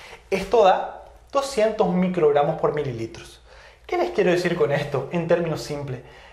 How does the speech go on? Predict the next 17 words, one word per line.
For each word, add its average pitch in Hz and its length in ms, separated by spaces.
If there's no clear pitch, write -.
La 294 140
vacuna 220 420
de 175 80
Moderna, 151 720
por 190 240
cada 233 360
dosis 185 580
aplicada, 175 600
al 180 280
parecer, - 880
tiene 196 240
tres 247 480
veces 196 400
más 160 540
principio 185 540
activo. 131 480
Esto, - 540